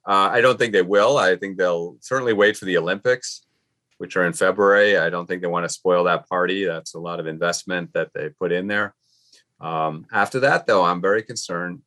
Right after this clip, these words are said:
Um, and, you know, as they've said many times, they will operate when it's convenient for them. Um,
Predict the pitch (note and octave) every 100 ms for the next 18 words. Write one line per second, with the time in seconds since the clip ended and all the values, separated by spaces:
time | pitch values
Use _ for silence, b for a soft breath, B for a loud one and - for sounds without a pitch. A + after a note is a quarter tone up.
0 | _ E2 E2 E2 D#2+ _ _ F2+ F#2 -
1 | _ - G#2+ G2+ G2 G2 G2+ G2 - A2
2 | G2 G2+ F#2+ - C3 F#2+ D#2+ F2+ F2+ F2+
3 | F#2+ G2 G2 G2 F#2+ F#2 _ _ _ _
4 | _ - G2 G2 - G2 G2 G2+ F2+ -
5 | F#2 A#2+ G2+ D2 D2 _ _ b b b
6 | b _ - D#2+ D#2+ D#2